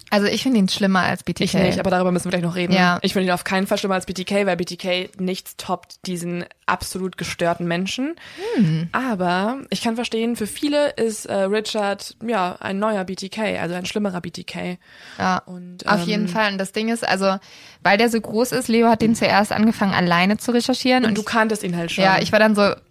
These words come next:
Speaker 1: oh, n-, also dazu muss ich auch was sagen. Und wir nehmen uns den so ein bisschen zusammen vor
Speaker 2: Genau.
Speaker 1: diesmal.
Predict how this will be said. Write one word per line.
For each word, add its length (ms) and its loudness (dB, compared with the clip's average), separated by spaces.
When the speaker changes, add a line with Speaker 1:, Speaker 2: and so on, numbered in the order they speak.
Speaker 1:
oh, 300 8
n-, 420 0
also 200 4
dazu 360 2
muss 260 0
ich 220 4
auch 180 4
was 200 6
sagen. 340 4
Und 100 -2
wir 80 0
nehmen 160 0
uns 120 -4
den 180 0
so 40 0
ein 60 0
bisschen 320 -4
zusammen 400 -2
vor 260 -4
Speaker 2:
Genau. 220 -2
Speaker 1:
diesmal. 260 -4